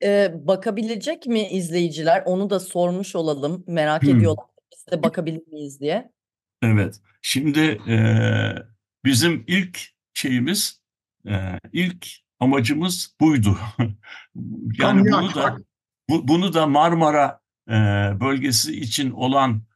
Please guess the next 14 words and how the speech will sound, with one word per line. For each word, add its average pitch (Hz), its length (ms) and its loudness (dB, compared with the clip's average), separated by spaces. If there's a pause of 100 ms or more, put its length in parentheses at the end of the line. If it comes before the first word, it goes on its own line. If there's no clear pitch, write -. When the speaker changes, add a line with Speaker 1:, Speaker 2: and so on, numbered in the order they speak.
(340)
Speaker 2:
site 175 380 0
gibi, 127 420 0 (480)
e, 104 380 -2
şeye 143 300 0
açacak, 123 800 -2
e, 113 60 -4
açmayı 123 600 0
düşünüyorduk. 101 760 -4 (180)
E, 110 320 -6
kamuya 120 360 0
açmayı 117 380 0
düşünüyorduk. 104 580 -4 (400)
Fakat 165 480 -2 (540)
bu 196 380 2